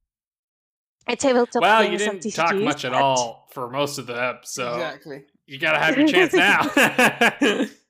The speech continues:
Speaker 1: <laughs> Yeah.
Speaker 2: And you haven't played much for Steam
Speaker 1: Um,
Speaker 2: Next Fest, so. <laughs>
Speaker 3: No,
Speaker 1: I
Speaker 3: that's
Speaker 1: am
Speaker 3: true.
Speaker 1: sorry.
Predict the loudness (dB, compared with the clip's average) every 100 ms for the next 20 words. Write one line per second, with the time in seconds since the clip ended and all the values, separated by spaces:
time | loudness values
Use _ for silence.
0 | -10 -10 -6 0 0 2 2 2 0 0
1 | -4 -8 _ _ -4 -2 0 0 -2 -4
2 | -4 -4 -4 -4 -4 -4 -2 0 -2 -6
3 | -10 -10 -8 -4 0 0 0 -2 0 2
4 | 2 2 2 2 0 -2 -6 _ _ _
5 | _ -6 -2 0 0 0 -4 0 2 4
6 | 2 0 -2 0 2 0